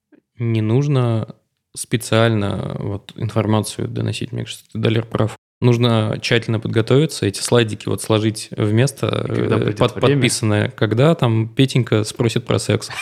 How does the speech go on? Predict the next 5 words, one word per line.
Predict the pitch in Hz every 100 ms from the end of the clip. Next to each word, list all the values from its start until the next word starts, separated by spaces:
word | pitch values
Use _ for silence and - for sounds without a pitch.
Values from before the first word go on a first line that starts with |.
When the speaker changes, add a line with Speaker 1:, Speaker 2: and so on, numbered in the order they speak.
| - -
Speaker 2:
<laughs> | - - 147 _ _
Speaker 1:
А, | 117 107 101 98 101
распечатываешь, | 107 - 120 165 165 110 -
пломбу | 123 123 110
срываешь, | - 113 139 160 -